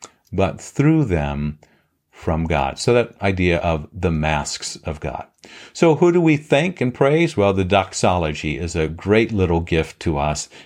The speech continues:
acknowledging where all these gifts come from.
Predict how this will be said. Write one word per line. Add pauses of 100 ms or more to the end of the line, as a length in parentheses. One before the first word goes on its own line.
(140)
acknowledging
where
all
these
gifts
come
from.